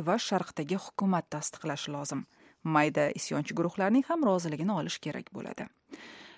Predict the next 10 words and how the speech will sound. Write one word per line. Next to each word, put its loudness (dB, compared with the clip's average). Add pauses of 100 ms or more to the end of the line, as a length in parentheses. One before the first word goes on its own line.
(120)
Birlashgan 8
Millatlar 6
Tashkiloti 4
bosh 4
kotibi 2
Pan 4
Gi 4
Mun 8
taklifni 2
olqishladi 4